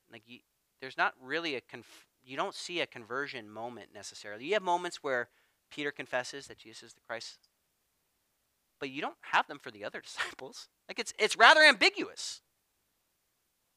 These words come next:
But they journeyed with Jesus for years. There was something about Jesus that they said,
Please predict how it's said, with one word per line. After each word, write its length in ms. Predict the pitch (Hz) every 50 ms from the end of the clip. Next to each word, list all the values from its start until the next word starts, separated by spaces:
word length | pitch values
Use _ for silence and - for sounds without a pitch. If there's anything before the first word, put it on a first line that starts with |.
| _ _ _ -
But 100 | - 233
they 140 | 233 277 269
journeyed 480 | 185 - 190 247 311 370 381 349 233 175
with 120 | 208 208
Jesus 680 | - - 302 339 320 - - 80 - - - 226 - -
for 100 | - -
years. 640 | 196 185 254 349 381 349 - - - - - - - _ _ _ _ _ _ _ _ _ _ _ _ _ _ _ _ _ _ _ _ _ _ _ _ _ _ _ _ _ _ _ _ _ _ _ _ _ _ _ _ _ _ _ _ _ _ _ _ -
There 160 | - 226 247
was 100 | 254 233
something 360 | - - 302 311 302 311 277
about 380 | 233 202 - - 247 269 320 262
Jesus 440 | - - 262 247 226 214 214 202 -
that 220 | - 214 202 -
they 80 | - 220
said, 180 | 208 - -